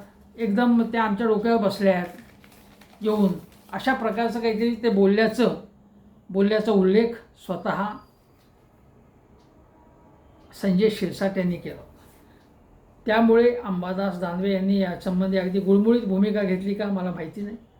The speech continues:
अंबादास दानवे यांनी याचा खुलासा केला पाहिजे. पण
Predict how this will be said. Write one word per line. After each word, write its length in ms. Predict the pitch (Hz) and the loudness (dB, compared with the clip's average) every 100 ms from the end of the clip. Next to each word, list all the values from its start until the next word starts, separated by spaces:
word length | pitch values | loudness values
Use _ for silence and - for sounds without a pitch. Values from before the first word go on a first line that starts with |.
| _ _ _ _ - | _ _ _ _ -10
अंबादास 540 | 202 196 202 190 180 | 0 2 2 2 0
दानवे 300 | 180 180 202 | -4 -2 0
यांनी 200 | 214 202 | 2 2
याचा 180 | 196 196 196 | 0 -2 -8
खुलासा 340 | - 196 214 226 | -4 -2 0 0
केला 260 | 196 170 | 0 -2
पाहिजे. 300 | 160 147 - - _ _ _ _ _ _ _ _ _ - - | -4 -12 -18 -20 _ _ _ _ _ _ _ _ _ -10 2
पण 180 | 240 | 2